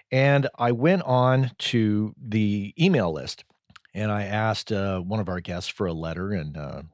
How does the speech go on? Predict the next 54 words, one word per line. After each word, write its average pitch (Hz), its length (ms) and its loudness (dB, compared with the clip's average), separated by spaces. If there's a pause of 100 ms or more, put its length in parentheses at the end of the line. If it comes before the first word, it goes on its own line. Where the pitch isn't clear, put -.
(200)
they 73 140 -10
gave 80 200 -8
me 85 240 -6
P, 147 380 0
and 101 160 0
so 98 260 -2
I 92 120 -2
found 92 800 -4
randomly, 104 640 0
I 87 140 -2
was 85 180 -8
like, 78 220 -10
"Okay, 95 1200 0 (140)
Pat 104 320 0
Patton." 73 480 -4 (180)
Found 104 320 0
him 98 200 2
on 92 80 0
the 87 80 -2
list. 95 420 -4 (340)
So - 160 0
I 127 40 4
got 135 160 4
in 131 80 0
touch 123 240 2
with 127 100 2
him 131 240 2
and 110 500 2 (120)
got 107 160 2
him 101 100 2
on 101 80 0
the 95 60 -2
phone. 101 320 -2
I 104 60 -2
said, 101 240 -2
"Hey, 131 260 4
um, 95 420 0 (360)
uh, 90 320 -2
I've, 95 260 -4
I've 95 160 -6
got 104 320 2
you 110 80 4
a 98 480 0
pair 107 260 2
of 92 60 2
headphones 110 560 2
I'm 104 80 2
gonna 95 160 0
send 95 380 -2
you. 101 80 -2
You 107 200 -2
won." 90 560 -4
And, 92 400 -2
um, 90 520 -4